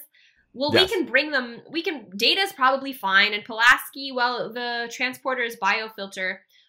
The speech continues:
Speaker 1: will, will filter out any, anything." And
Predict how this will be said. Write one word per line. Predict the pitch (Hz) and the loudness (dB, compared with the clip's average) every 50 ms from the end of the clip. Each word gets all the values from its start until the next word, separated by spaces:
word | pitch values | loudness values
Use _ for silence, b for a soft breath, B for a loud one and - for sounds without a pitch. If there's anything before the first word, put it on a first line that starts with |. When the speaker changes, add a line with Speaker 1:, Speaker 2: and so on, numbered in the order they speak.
| b _ | b _
Speaker 1:
will, | - 196 190 180 175 175 180 180 175 - - - _ _ _ _ _ _ _ _ _ _ | -4 0 0 0 0 -2 -4 -8 -10 -12 -14 -20 _ _ _ _ _ _ _ _ _ _
will | - 156 190 180 160 180 175 180 | -10 -6 -4 -4 -4 -4 -6 -8
filter | 185 - 220 208 202 214 196 | -6 -4 -4 -4 -2 0 2
out | 185 185 190 190 185 | 2 4 2 0 -2
any, | 185 185 180 180 180 180 180 175 - - _ _ - | -6 -8 -10 -12 -12 -12 -14 -14 -16 -18 _ _ -4
anything." | 180 180 185 185 185 180 180 180 180 | -4 -4 -4 -4 -2 -2 -2 0 0
And | 185 180 185 | -2 -4 -6